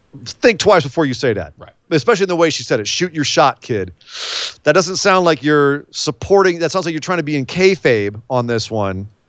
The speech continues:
Speaker 1: and not being like, you know, "Go Murphy." If that's, and I, I genuinely believe, like, she was like, you know, "Hey, it's cool. You're getting an angle here." Trying to interact somehow with it and just didn't think about what she was saying and how, and the reaction that was gonna get. Um,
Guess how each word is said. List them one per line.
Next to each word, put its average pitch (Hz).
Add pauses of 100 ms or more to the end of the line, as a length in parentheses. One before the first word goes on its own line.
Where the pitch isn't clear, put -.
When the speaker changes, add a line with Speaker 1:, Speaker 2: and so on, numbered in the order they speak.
Speaker 1:
and 127
not 135
being 131
like, 117
you 139
know, 101
"Go 131
Murphy." 123
If 127
that's, 165 (320)
and 180
I, 180 (120)
I 220
genuinely 240
believe, 233
like, 123
she -
was 147
like, 135 (280)
you 143
know, 110
"Hey, 175
it's 151
cool. 170
You're 139
getting 135
an 123
angle 127
here." 92 (560)
Trying 156
to 151
interact 131
somehow 101
with 98
it 104
and 117
just 120 (220)
didn't 143
think 135
about 117
what 113
she -
was 107
saying 104
and 95
how, 104
and 117
the 110
reaction 117
that 98
was 95
gonna 95
get. 90 (1000)
Um, 107